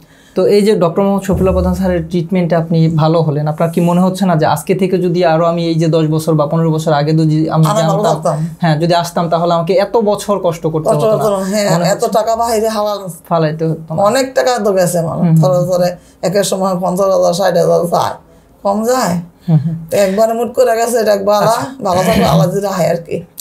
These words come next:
Speaker 1: আচ্ছা, এই যে আপনার যে সমস্যাগুলো ছিল, এরকম আসলে অসংখ্য পেশেন্ট আছেন, যেমন আপনি পনেরো বছর ধরে ভুগেছেন, আপনি সঠিক ট্রিটমেন্টটা পাননি। তো এরকম অনেক পেশেন্ট আছে যারা এখনো জানেন না আপনার মতো যে আমি আসলে কোথায় যেতে হবে বা কোথায় যাওয়া উচিত এই সমস্যাটা।
Speaker 2: অ-, অ-, আমার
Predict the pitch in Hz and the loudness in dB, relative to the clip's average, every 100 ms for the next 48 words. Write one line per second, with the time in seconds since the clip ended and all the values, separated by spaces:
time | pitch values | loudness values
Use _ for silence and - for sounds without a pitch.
0 | - 160 160 - - 226 214 208 170 185 | -12 -4 -4 -4 -2 0 2 0 0 0
1 | 180 175 165 165 160 160 156 156 - 151 | 0 0 -2 -2 0 0 0 -2 -2 -2
2 | 135 151 156 156 160 165 170 - 220 214 | 0 -2 0 -2 -2 -4 -4 -2 -2 -2
3 | 220 190 165 160 156 156 131 170 175 165 | -4 -4 -2 0 0 0 -4 -6 -4 0
4 | 156 147 160 160 165 160 151 156 165 165 | 0 0 -2 -4 -2 0 -2 -2 0 0
5 | 156 151 160 156 160 160 - - - - | 2 2 0 -2 -4 -8 -10 -20 -20 -20
6 | - 147 156 147 160 160 165 160 160 - | -6 -4 -2 0 2 2 0 2 0 0
7 | - 160 156 156 160 160 - - 151 143 | 0 2 2 0 -2 -14 -20 -4 0 0
8 | 131 - - 202 220 214 208 220 196 202 | -2 -10 0 0 2 2 0 0 -2 0
9 | 180 165 165 156 151 156 165 160 151 151 | -2 0 0 2 0 0 2 2 4 2
10 | 143 131 127 135 113 156 160 156 160 156 | 0 -2 -4 -6 -6 -4 -2 0 2 0
11 | 160 160 165 160 175 165 160 170 170 165 | 0 0 0 0 0 0 -2 -2 0 2
12 | 156 151 156 160 - 156 165 160 156 156 | 2 0 -2 -2 -4 0 2 2 2 0
13 | 156 160 151 170 147 - 143 208 214 240 | -2 -2 0 0 0 -2 -2 0 0 0
14 | 214 202 196 220 208 | 0 -2 0 0 0